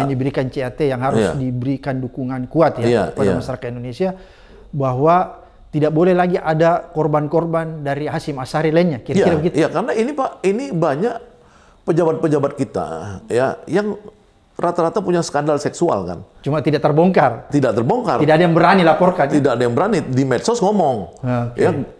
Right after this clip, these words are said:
Speaker 2: beberapa gubernur, calon gubernur ya, beberapa ini kan banyak skandal-skandal. Dan yang kedua,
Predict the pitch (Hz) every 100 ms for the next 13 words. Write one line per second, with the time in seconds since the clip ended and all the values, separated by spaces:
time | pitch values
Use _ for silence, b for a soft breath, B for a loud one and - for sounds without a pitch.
0 | - 110 117 117 117 117 117 113 113 120
1 | 117 113 123 120 107 117 113 113 110 120
2 | 117 120 120 185 185 117 104 107 107 123
3 | - 202 143 131 123 95 104 120 123 113
4 | 107 104 95 80 - B B B B -
5 | 160 151 170 156 165 277 139